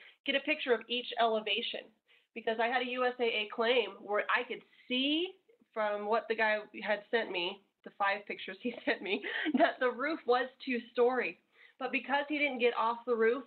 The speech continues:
and take a picture of the front and the back elevation where those two-story dormers were located, that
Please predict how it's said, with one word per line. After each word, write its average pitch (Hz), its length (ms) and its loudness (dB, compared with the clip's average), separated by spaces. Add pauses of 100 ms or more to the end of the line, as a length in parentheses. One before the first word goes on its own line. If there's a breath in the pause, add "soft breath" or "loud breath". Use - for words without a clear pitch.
and 208 240 -4
take 226 200 2
a 190 200 -6
picture 294 420 -2
of 226 100 0
the 180 100 2 (140)
front 269 280 4 (520 soft breath)
and 202 180 -2
the 185 60 -4
back 208 360 2
elevation 240 640 0
where 202 220 2
those 202 280 -8
two-story 214 760 0 (560)
dormers 226 500 4
were 208 120 -2
located, 220 640 0
that 185 240 -4